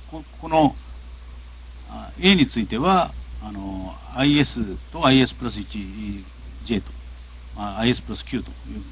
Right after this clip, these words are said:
この、この形になるわけですね。で、これを勘定してやると、えっと、AのアイエスプラスQ、うー、まあ、この、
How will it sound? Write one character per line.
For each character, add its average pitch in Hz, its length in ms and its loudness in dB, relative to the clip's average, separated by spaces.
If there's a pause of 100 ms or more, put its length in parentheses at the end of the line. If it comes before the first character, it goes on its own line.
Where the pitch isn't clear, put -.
こ 175 80 -10
の、 170 120 -6
こ 147 80 -4
の 175 80 -6
形 151 220 -8
に 139 80 4
な 127 60 6
る 110 40 4
わ 92 60 2
け 85 60 -6
で - 60 -10
す 85 60 -8
ね。 110 120 -4 (380)
で、 180 80 -6
こ 190 80 4
れ 226 80 8
を - 20 2
勘 190 260 8
定 202 120 6
し 180 80 -2
て 127 80 4
や 113 80 8
る 101 80 0
と、 156 380 6 (1600)
え 107 100 -8
っ 101 40 -4
と、 104 400 0
A 190 160 12
の 143 360 10 (120)
ア 127 120 2
イ 160 100 4
エ 170 60 6
ス 165 80 -4
プ 151 100 -2
ラ 147 60 6
ス - 120 -2
Q、 127 200 4
う 95 40 2
ー、 104 600 -4
ま 113 80 2
あ、 104 40 2 (160)
こ 135 80 6
の、 127 220 8